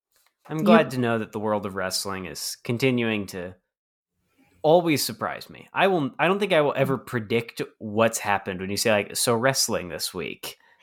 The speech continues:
Speaker 2: Yeah, it's always crazy. Another wrestler is caught, like, filming people in a bathroom, which is less fun, but more just
Speaker 1: Yeah.
Speaker 2: like, yeah.
Speaker 1: <laughs> That is slightly, wow, that's a weird storyline. Um,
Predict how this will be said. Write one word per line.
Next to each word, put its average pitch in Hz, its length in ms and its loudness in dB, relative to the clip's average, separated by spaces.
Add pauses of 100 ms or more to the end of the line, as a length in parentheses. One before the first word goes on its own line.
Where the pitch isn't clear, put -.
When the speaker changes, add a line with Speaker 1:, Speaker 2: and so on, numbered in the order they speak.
(240)
Speaker 2:
Yeah, 269 340 10
it's 254 200 8
always 240 420 6
crazy. 196 640 -4
Another 220 300 4
wrestler 220 320 2
is 202 320 -6
caught, 185 260 6
like, 196 160 0
filming 185 360 -4
people 190 280 -4
in 170 80 -2
a 151 40 -6
bathroom, 165 520 0
which 175 160 -10
is 165 80 -8
less 170 260 0
fun, 160 480 -6
but 160 140 -10
more 147 160 0
just 147 140 4
Speaker 1:
Yeah. 117 60 2
Speaker 2:
like, - 140 -4
yeah. 165 260 -6 (360)
Speaker 1:
<laughs> 277 100 4
That 151 100 2
is 160 120 2
slightly, 147 440 2 (280)
wow, 143 240 4
that's 160 140 0
a 117 120 -6 (100)
weird 117 400 -2
storyline. 135 960 2
Um, 117 540 0